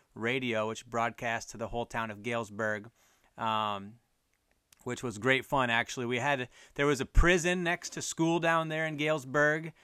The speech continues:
and it was, like, a regional prison or a statewide prison of some sort. So a lot of folks from the Chicago area would end up down there serving long sentences. So a lot of their family members moved down there, and they all just kind of lived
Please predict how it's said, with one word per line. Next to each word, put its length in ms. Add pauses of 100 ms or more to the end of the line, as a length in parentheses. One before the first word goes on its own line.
(280)
and 220
it 60
was, 240
like, 480
a 200
regional 560
prison 640
or 100
a 60
statewide 720
prison 360
of 100
some 180
sort. 280
So 120
a 20
lot 200
of 80
folks 300
from 160
the 60
Chicago 520
area 420
would 180
end 200
up 180
down 300
there 180
serving 460
long 220
sentences. 760 (340)
So 180
a 40
lot 240
of 60
their 120
family 460
members 400
moved 380
down 300
there, 340 (360)
and 100
they 80
all 140
just 160
kind 200
of 80
lived 560